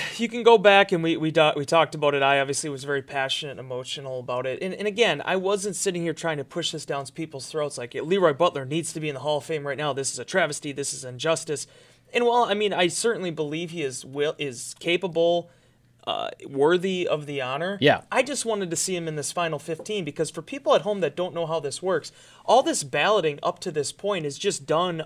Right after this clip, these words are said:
Speaker 1: amongst the voters wherever they are
Speaker 2: Yeah,
Speaker 1: in the
Speaker 2: it's checking
Speaker 1: country.
Speaker 2: off, it's checking off boxes, making your picks, and sending 'em in.
Speaker 1: Yeah, so
Speaker 2: Yeah.
Speaker 1: it isn't until this final fifteen where these guys will actually get to, and ladies, excuse me, will all get together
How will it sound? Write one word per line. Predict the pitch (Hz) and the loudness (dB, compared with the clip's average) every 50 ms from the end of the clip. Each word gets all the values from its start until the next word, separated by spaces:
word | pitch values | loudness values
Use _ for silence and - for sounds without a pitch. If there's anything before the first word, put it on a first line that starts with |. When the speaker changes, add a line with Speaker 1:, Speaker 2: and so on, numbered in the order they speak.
| - | -2
Speaker 1:
amongst | 151 151 147 143 151 165 175 170 - - | -2 -2 0 -2 -2 -2 -2 -4 -6 -6
the | 147 | -6
voters | 127 139 139 160 185 175 151 143 131 - - - _ _ _ _ _ _ _ - | -4 0 2 2 2 2 0 -4 -4 -6 -10 -12 _ _ _ _ _ _ _ -4
wherever | 151 160 175 175 170 175 185 175 190 170 | 4 6 8 10 10 10 8 8 6 4
they | 156 160 160 147 | 4 4 6 6
are | 135 147 175 160 131 - - | 6 6 6 4 4 0 2
Speaker 2:
Yeah, | 113 135 123 | 2 4 4
Speaker 1:
in | 117 | 4
the | 113 | 2
Speaker 2:
it's | - - - | 0 0 0
checking | 180 - 160 - - 160 | 6 6 6 6 6 4
Speaker 1:
country. | 143 | 4
Speaker 2:
off, | 139 120 123 127 | 4 4 4 0
it's | 120 - - | -2 -4 2
checking | - 151 139 - 143 | 2 2 4 4 2
off | 135 127 120 - - | 0 0 0 0 2
boxes, | 127 117 117 113 - - 131 117 95 | 2 4 4 2 0 -2 -6 -4 -2
making | 110 113 117 110 - 123 113 | 0 0 0 0 -2 -4 -2
your | 110 107 - | -2 -4 -4
picks, | - - 117 117 - - - 117 | -2 -2 -2 -2 -2 -4 -4 -4
and | 101 92 | -4 -4
sending | - - 113 107 107 101 98 | -2 -2 -2 -2 -2 -2 -2
'em | 98 92 | -4 -4
in. | 92 87 - | -4 -2 0
Speaker 1:
Yeah, | 254 254 208 156 | 2 4 4 4
so | 139 - 208 202 | 4 6 6 6
Speaker 2:
Yeah. | 180 185 | 6 6
Speaker 1:
it | 180 | 6
isn't | 220 269 285 339 339 | 6 4 4 0 0
until | 330 294 233 185 - - 240 226 | 0 0 0 0 4 6 6 6
this | 196 185 - - | 6 4 0 0
final | - 175 165 185 196 190 | 2 2 2 2 2 -2
fifteen | 160 - - 190 180 - - - - 208 202 190 175 151 143 135 | -4 -2 0 0 0 0 -4 -6 -6 -4 -2 -2 -4 -4 -2 0
where | 156 156 | 0 0
these | 151 160 151 - | 0 -2 -4 0
guys | 190 185 190 160 165 | 0 2 2 2 2
will | 156 | 4
actually | 151 170 180 - - 170 143 | 4 4 2 2 -2 -4 -2
get | 160 170 - | -4 -4 -4
to, | - - | -2 -2
and | 156 160 175 170 - | -2 -2 -2 -4 0
ladies, | 156 165 156 147 147 147 139 147 | 2 2 2 2 -2 -6 -8 -8
excuse | 147 - - 156 143 135 143 | -10 -10 -10 -10 -10 -10 -10
me, | 143 143 135 131 | -10 -12 -10 -6
will | 156 160 156 156 | -4 -2 -2 2
all | - 160 175 190 | 4 6 6 6
get | 180 185 196 190 190 | 6 4 2 0 0
together | - 165 143 160 156 147 139 143 135 135 | -4 -4 0 2 2 2 2 0 -2 -4